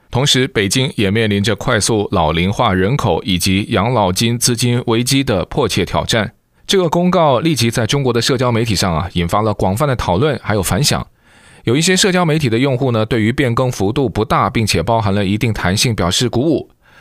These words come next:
另外一些人则对推迟领取养老金和多年的额外工作感到不满，并担心呢，这个政策呢，会加剧中国原本就已经很紧张的就业市场，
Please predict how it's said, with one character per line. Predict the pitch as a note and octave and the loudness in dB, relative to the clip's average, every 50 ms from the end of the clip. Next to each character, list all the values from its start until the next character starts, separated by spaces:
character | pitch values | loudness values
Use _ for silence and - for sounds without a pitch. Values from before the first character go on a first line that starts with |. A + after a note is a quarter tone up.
| - - - - - | -20 -20 -10 -4 0
另 | G3 G#3+ | 0 2
外 | A3 G3 C#3+ | 2 2 2
一 | C3+ C3 | 2 0
些 | - D3 C3 | 0 2 2
人 | A#2 G2+ G2 G#2 A2+ | 2 2 2 0 0
则 | A#2 - G2+ F#2 F#2+ G2+ G#2 | 0 0 0 2 2 0 0
对 | - - C3 A2+ G#2 | 0 0 0 0 0
推 | - - - C3+ C#3 | -2 -2 -4 -2 0
迟 | - - - G#2 G2+ G#2+ - | 0 0 2 2 0 0 0
领 | G2+ A2 C3+ | 0 0 0
取 | C#3 - - E2+ | 0 0 0 0
养 | E2+ E2+ G2+ | 0 0 0
老 | B2 F#2 D#2+ | 0 0 0
金 | E2 - A2+ A2 A2+ | 0 0 0 -2 0
和 | - - G2 G2 | 0 0 -2 0
多 | - - C#3+ D3 C#3 | 0 0 0 0 0
年 | G#2+ F#2 G2 | 0 0 0
的 | A2 G#2+ | 0 -2
额 | - F#2+ F#2+ | 0 0 0
外 | A#2 C3 A2+ | 0 0 0
工 | - C3 C3+ D3 | 0 0 0 0
作 | D3 E3 B2+ - - - | 0 0 -2 -2 -4 -6
感 | - - C#2 | -6 -4 -4
到 | - F2 | -2 -2
不 | - - C3 | -2 -2 -2
满， | A#2 F2+ C2+ - A2 - _ _ _ | -2 -2 -4 -6 -10 -16 _ _ _
并 | - - G#2 F#2+ | -4 -2 -2 0
担 | F2 G#2+ G#2+ | 0 0 0
心 | - A#2 G#2 | 0 0 0
呢， | G2 D#2+ - - - - - - - | -2 -2 -4 -8 -16 -20 -20 -12 -4
这 | - - B3 | -2 0 0
个 | E3 B2 | 0 0
政 | - D3 B2+ A2 | 0 0 -2 0
策 | G2 - A2+ G2+ | 0 0 0 0
呢， | F#2 F#2 | 0 0
会 | - G2+ | 0 -2
加 | F2 - C3+ A#2+ | 0 0 -2 -2
剧 | C3+ - C#3 A#2 | 0 -2 -2 -2
中 | - E3 E3 D#3+ | -2 -2 -2 0
国 | - G#2+ A2+ - - | 0 0 0 0 0
原 | A2+ B2 F3 | -2 0 0
本 | F#3+ E3 G#2 F#2 | 0 -2 -2 0
就 | - A2+ | 0 0
已 | F#2+ D#2+ D#2 | 0 0 0
经 | - A#2+ A#2 | 0 0 0
很 | A2 A2+ A2 C#3 | 0 0 -2 0
紧 | - F#2+ D2+ | 0 -2 -2
张 | D2 - F#2 G2 | 0 0 0 0
的 | G2 | 0
就 | - - G#2 F2+ | 0 0 0 0
业 | F2 D#2+ | 0 2
市 | - - F#2 | 2 0 0
场， | - - D2+ C#2+ | 0 -2 -2 -4